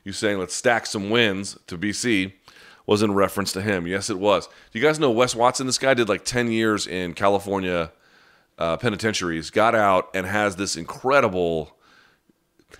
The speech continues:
he initially made some YouTube videos about, like, what life is like in the, in, in jail or prison. And he certainly knows.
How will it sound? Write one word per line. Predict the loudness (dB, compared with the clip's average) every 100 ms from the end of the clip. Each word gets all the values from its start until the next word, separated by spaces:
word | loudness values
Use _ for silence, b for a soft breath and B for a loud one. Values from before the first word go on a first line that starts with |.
| b
he | 0 4
initially | 6 6 4 6
made | 4
some | 2 0
YouTube | 0 0 0
videos | 2 2 2
about, | 0
like, | 0
what | 2 2 4
life | 2 2
is | -2
like | 0 0 -2
in | -10
the, | -10 -10
in, | -8 -8 -8 -10
in | -10 -8
jail | -6 -2 -2 -4 -12 _ -10
or |
prison. | -2 -2 -2 -12 _ _ _ _ _ _ _ _ _ _ -8
And | -6
he |
certainly | -4 -4 -4
knows. | -2 -2 -4 -8